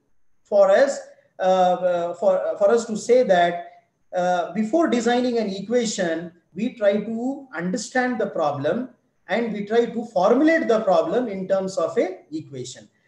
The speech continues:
So the next, my next slide is a very, very fundamental slide, um, uh, which, uh, will give you a brief idea that how we human beings,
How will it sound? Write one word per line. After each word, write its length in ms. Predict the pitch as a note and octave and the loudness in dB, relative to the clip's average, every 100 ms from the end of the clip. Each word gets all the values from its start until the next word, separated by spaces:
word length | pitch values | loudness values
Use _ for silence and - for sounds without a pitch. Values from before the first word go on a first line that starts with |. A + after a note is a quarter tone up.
| _ | _
So 220 | - C#4 | -6 -2
the 100 | A#3 | 0
next, 320 | A#3 D4 - | 2 0 -2
my 160 | G#3+ B3 | -2 0
next 320 | B3 D4 - | 2 0 0
slide 260 | A#3+ A#3+ A3+ | 2 2 0
is 140 | G3 | -2
a 40 | |
very, 200 | F#3+ G#3 | -2 0
very 260 | B3 A#3+ A#3 | 2 2 0
fundamental 600 | - F#3 A#3 A3 G#3+ G3 | -2 0 0 0 -2 -4
slide, 560 | - F#3 F#3+ D#3+ D#3+ - _ _ _ _ | -4 0 2 0 -4 -14 _ _ _ _
um, 680 | E3+ E3+ E3 D#3+ D#3 D#3 D#3+ | -2 4 6 6 2 -4 -2
uh, 100 | D#3+ | -2
which, 440 | F3 C4 - - - | -2 -4 -6 -12 0
uh, 340 | F#3 F3 E3+ | 2 2 2
will 160 | G#3 A#3+ | 0 -2
give 180 | F3+ A#3+ | -2 -2
you 280 | B3 B3+ G#3+ | 0 2 2
a 140 | F#3 | 2
brief 300 | F#3 C#4 C#4+ | -2 -2 0
idea 460 | G3 G3 A3 G3 E3 | 0 0 2 2 4
that 240 | F#3 F3+ - | 4 2 2
how 200 | A#3+ B3+ | 0 2
we 160 | A3 | 0
human 380 | G3+ A3 B3 A#3 | 0 0 0 0
beings, 360 | G#3+ F3+ F3 | -2 -2 -4